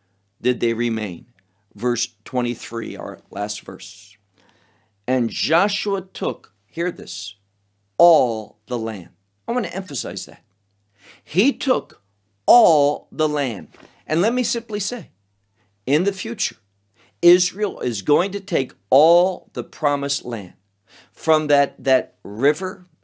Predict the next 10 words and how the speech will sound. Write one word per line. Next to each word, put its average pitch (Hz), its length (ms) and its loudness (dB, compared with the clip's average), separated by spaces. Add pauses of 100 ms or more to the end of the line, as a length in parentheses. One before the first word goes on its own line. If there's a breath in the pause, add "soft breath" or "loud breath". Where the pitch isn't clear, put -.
(120)
in 135 140 0
Egypt, 165 500 -2 (420 soft breath)
all 196 400 8
the 226 120 -4
way 214 260 -2
to 208 260 -10
the 196 140 -10
Euphrates 208 800 -6
River, 117 400 -8 (760)
it's 123 180 -4